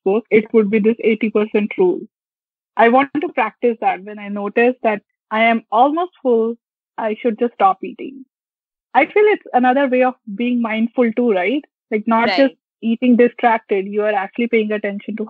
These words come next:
Speaker 1: how your body is feeling.
Speaker 2: Yeah.
Speaker 1: I also think we have been fed all these images of overeating as a sign of appreciation for good food. Now, after reading this and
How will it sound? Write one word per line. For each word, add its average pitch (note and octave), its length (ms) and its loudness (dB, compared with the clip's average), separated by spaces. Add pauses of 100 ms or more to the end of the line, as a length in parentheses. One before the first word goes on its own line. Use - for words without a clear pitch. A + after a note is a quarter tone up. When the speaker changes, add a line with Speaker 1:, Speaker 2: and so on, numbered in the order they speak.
Speaker 1:
how B3 160 2
your B3+ 160 6
body G#3 380 2
is A3+ 120 -8
feeling. G#3 300 -8 (160)
Speaker 2:
Yeah. F3 360 -8 (680)
Speaker 1:
I B3+ 160 6
also E4 300 4
think A#4 160 2
we D4 120 2
have D#4 160 4
been E4 140 -6
fed A#3+ 200 2
all A#3+ 160 4
these B3+ 140 0
images G#3+ 360 2
of A#3 140 2
overeating G3+ 760 2
as G3 240 0 (180)
a G3+ 200 0
sign A3 300 2
of A3+ 160 2
appreciation G#3+ 680 0
for A3+ 140 4
good G#3 360 2
food. F#3 260 -2 (520)
Now, C4+ 440 2 (100)
after C4 320 -2
reading C4 400 0
this A#3 300 0
and B3 140 -2